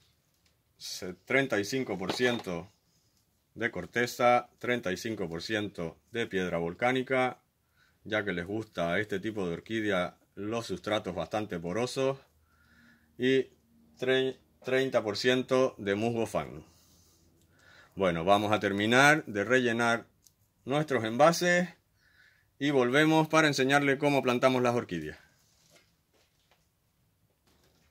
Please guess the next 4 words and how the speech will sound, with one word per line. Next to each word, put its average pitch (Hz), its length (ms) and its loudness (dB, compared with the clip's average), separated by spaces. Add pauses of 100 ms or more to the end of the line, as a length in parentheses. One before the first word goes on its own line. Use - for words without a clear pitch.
(960)
Bueno, 107 420 0
como 95 240 -2
pueden 104 300 2
ver, 156 440 6